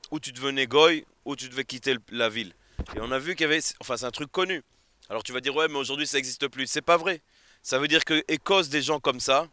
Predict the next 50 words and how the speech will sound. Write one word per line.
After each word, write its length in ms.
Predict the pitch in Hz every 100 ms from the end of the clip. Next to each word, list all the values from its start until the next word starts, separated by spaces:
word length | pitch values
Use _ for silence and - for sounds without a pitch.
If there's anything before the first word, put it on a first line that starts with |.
| _ _ _ -
qui 100 | 120
donnent 180 | 143 143
de 80 | 135
la 120 | 131
force 340 | - 156 143
à 40 | 127
des 140 | 135
gens 160 | 131 147
qui 140 | 143
ne 120 | 135
peuvent 260 | 131 147 - -
pas 160 | 170
s'appeler 340 | - 139 135 127
Rabbi, 380 | 117 113 139 - - - -
même 180 | 165
s'ils 220 | 165 156 147
savent 240 | 143 -
très 260 | - - 156
bien 180 | 151
parler 300 | 143 143 143
dans 100 | 139
la 120 | 139 131
Torah, 420 | 143 131 135 127 - - - 120
même, 160 | 147
il 100 | -
faut 140 | 156 147
comprendre, 420 | 156 143 165 135 - - _
c'est 240 | - 143
pas 380 | - 208 226 214 _ _ _
que 100 | 147
c'est 140 | -
des 140 | 143 139
gens 180 | 151 156
qui 140 | -
sont 160 | 135 113
pas 140 | 127
Kedoshim, 560 | 110 120 151 190 165 107 _ _ _ -
qui 100 | -
sont 140 | 135
pas 200 | 120 147
saints. 380 | - - 190 143 - _ _ _
C'est 160 | - 170
des 160 | 160 143
gens 180 | 175
qui 160 | 151 -
sont 140 | 120
très 260 | 107 - 175
saints, 220 | - 196
ces 160 | - 147
rabbins-là. 420 | 135 127 123 107